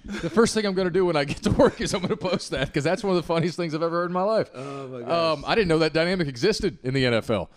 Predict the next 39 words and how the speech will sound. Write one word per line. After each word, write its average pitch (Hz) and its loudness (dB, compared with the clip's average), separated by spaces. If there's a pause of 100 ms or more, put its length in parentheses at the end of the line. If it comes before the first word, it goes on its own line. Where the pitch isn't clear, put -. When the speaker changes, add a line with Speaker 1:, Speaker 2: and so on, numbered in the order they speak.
(160)
Speaker 2:
Uh, 220 0
Speaker 1:
Wow. 180 4 (100)
Speaker 2:
it, 165 -4
I, 175 -16
you 220 -8
know, 214 0
certain 196 -4
times, 170 -2
yeah, 160 2
man. 135 -4
It's, 139 -8
uh, 127 -2
it - -8
Speaker 1:
How 127 -4
Speaker 2:
was 139 -2
Speaker 1:
about 95 -2
Speaker 2:
hilarious. 123 0
Speaker 1:
that? - -20 (220)
But 185 0
anyway, 175 -2
last 165 0
point 165 2
on 147 2
Randy 147 0
Moss. 135 -4 (360)
Um, 113 -2
his 143 -4
Marshall 156 0
thundering 139 -2
herd 139 4
Speaker 2:
Oh, 165 4
Speaker 1:
beat 135 0
Speaker 2:
that 190 4
was 190 0
the 175 -4
funny 185 -4
story, 113 -6
too. 175 -2
Was 139 0